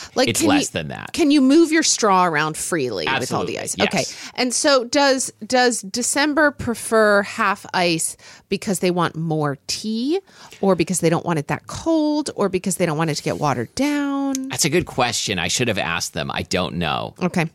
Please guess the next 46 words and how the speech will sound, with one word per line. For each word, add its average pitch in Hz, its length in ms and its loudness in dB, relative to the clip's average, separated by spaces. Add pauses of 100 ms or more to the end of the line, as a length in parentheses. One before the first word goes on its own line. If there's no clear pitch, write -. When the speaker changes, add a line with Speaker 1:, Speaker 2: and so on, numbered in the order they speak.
(180)
Speaker 2:
I'm 127 160 -2
guessing, 156 500 -2
I'm 139 140 0
guessing 147 340 2
watered 90 400 0
down. 67 420 -6 (220)
Speaker 1:
Yeah. 160 240 -2 (460)
Fair. 175 280 2
Speaker 2:
That's 107 200 -4
my 92 120 0
guess. 82 400 -10
Speaker 1:
Okay. 185 280 0 (360)
And 302 140 6
then, 339 100 4 (120)
oh 381 80 4
my 427 160 4
God, 359 240 2
is, 320 200 -2
I 349 100 4
have 370 180 2
never 330 600 4
know. 277 320 2 (380)
So 254 240 0
you 262 160 2
literally 359 460 4
shake 277 320 2
the 254 60 0
cup, - 300 -2
like, 196 200 4
vertically, 185 640 0 (500)
not 269 200 6
Speaker 2:
I 214 80 0
Speaker 1:
just, 427 240 2
like, 339 140 0
a 285 40 4
little, 240 280 4
little, 214 320 2
little 196 1120 0
rattle 170 300 4
Speaker 2:
I, 202 40 2
Speaker 1:
side 190 220 2
Speaker 2:
I, - 60 4
Speaker 1:
to 190 40 -2
Speaker 2:
like, 180 140 2
Speaker 1:
side. 143 180 0
Speaker 2:
no, 123 180 -2